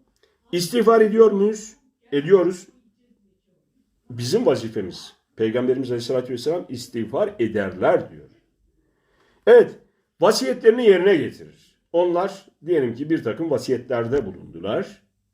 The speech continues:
Biz de bu vasiyetleri yerine getirecek miyiz? Getireceğiz. Biiznillahü teala. Bu da bizim vazifemiz ana ve babamıza karşı. Akrabalarını göre-, görüp gözetir. Bir vazifemiz de bu.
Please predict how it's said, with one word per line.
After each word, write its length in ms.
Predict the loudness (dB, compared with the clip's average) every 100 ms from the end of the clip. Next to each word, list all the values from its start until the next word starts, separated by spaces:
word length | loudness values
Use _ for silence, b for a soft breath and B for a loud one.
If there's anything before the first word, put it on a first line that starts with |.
| _
Biz 200 | -10 -6
de 100 | -6
bu 80 | -2
vasiyetleri 500 | -4 -4 -8 -6 -4
yerine 200 | -2 -4
getirecek 580 | -6 -8 -8 -6 -8 -8
miyiz? 380 | -6 -6 -8 -18 _ _ _ _ -20
Getireceğiz. 840 | -14 -10 -8 -10 -16 -20 -20 -20 -20 -20 _ _ _ _
Biiznillahü 640 | 2 2 -2 -12 -14 -20
teala. 280 | -20 -20 _ _ _ -10
Bu 100 | 0
da 140 | 0
bizim 220 | 0 -8
vazifemiz 680 | -10 -18 -20 -14 -14 -14 -18 _ _ _
ana 300 | -6 -4 -4
ve 220 | -6 -6
babamıza 500 | -6 -8 -10 -18 -20
karşı. 600 | -18 -20 -20 -20 -20 _ _ _ _ b b b b b b 0
Akrabalarını 680 | 2 2 4 4 4 2
göre-, 520 | -6 -4 0 0 -2 -12
görüp 360 | 0 2 2 -4 -18 _
gözetir. 760 | 0 2 2 0 -4 -12 -14 _ _ _ _
Bir 200 | -8 -2
vazifemiz 540 | -2 -2 -8 -8 -6
de 100 | -8
bu. 80 | -8